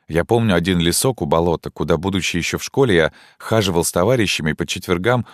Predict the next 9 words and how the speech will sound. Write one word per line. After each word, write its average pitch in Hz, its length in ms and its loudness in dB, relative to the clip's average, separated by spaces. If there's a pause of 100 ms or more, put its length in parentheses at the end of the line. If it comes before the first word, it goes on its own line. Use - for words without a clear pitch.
(100)
удить 104 300 -2
лягушек. 117 540 -4 (580)
Вот 92 300 0
там-то 107 320 2
я 85 140 2
и 85 40 2
спрячусь 76 500 -2
до 69 120 -2
вечера. - 440 -8